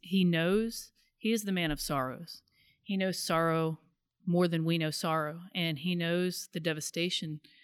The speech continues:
that comes from sorrow from sin, sorrow from sickness, sorrow from suffering and affliction.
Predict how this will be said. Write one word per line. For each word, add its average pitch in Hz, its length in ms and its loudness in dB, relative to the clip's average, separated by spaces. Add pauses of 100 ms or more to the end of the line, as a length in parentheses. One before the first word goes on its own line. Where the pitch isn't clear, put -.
(220)
that - 140 -4
comes 180 340 0
from 165 380 -2
sorrow 156 320 0
from 156 220 -4
sin, 190 540 0 (280)
sorrow 156 240 -4
from 151 160 -10
sickness, 180 760 -2
sorrow 156 140 -4
from 151 180 -12
suffering 180 580 0
and 156 80 0
affliction. 170 640 0